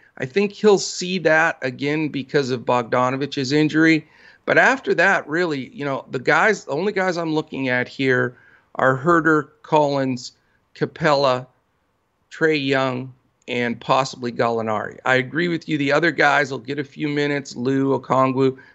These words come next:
not enough to play him in a, in a showdown. So it, it comes down to that fact of, do you play Trae or not? I'm, I'm also leaning, uh, to, to sitting him because Coach Bud's a decent coach.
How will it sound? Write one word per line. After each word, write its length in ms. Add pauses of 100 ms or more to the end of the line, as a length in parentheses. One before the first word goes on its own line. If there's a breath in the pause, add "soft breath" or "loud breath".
not 220
enough 240
to 100
play 320
him 140
in 80
a, 40
in 220
a 60
showdown. 540 (400 soft breath)
So 260
it, 240
it 180
comes 300
down 360
to 100
that 320
fact 480 (200)
of, 380 (220)
do 100
you 320 (120)
play 280
Trae 320
or 140
not? 400 (480 soft breath)
I'm, 340 (140)
I'm 200
also 400
leaning, 680
uh, 140 (320)
to, 200 (120)
to 120
sitting 380
him 180
because 680 (420 soft breath)
Coach 340
Bud's 280
a 40
decent 460
coach. 480